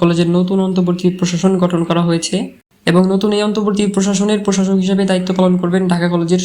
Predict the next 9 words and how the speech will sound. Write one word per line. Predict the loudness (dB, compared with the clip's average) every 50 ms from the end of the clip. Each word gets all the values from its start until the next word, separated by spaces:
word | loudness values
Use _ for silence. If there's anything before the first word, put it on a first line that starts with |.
| -2 0
সদ্য | 0 0 2 2 2
নিয়োগপ্রাপ্ত | 2 2 2 0 0 -2 -2 -4 -2 -2 -2
অধ্যক্ষ | -2 -2 0 -2 -2 -4 -2 0 0
অধ্যাপক | 0 0 0 -2 -2 0 0 0 0 0
এ | -2 -2 0
কে | 2 2 2 2
এম | 2 0 0
ইলিয়াস | 0 0 0 0 0 -2 -4 -4 -2
স্যার। | 0 0 0